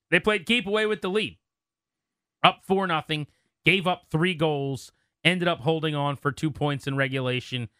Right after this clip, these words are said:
and a win over the Penguins. So you've got a couple more points than them in the standings,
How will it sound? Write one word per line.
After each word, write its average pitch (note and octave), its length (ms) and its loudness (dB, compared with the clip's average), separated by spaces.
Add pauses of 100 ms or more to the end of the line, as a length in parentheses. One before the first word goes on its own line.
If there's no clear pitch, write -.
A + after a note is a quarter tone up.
(180)
and C3 120 2
a C3+ 80 0
win C#3 180 0
over C3+ 220 0
the B2 100 -2
Penguins. A#2+ 580 -2 (300)
So - 100 -2
you've C3 80 0
got D#3 140 4
a C3+ 80 -2
couple E3+ 240 0
more D#3+ 180 0
points D3+ 320 -2
than C#3 140 -4
them C3 180 0
in A#2+ 60 -4
the A2+ 80 -8
standings, G#3 680 -2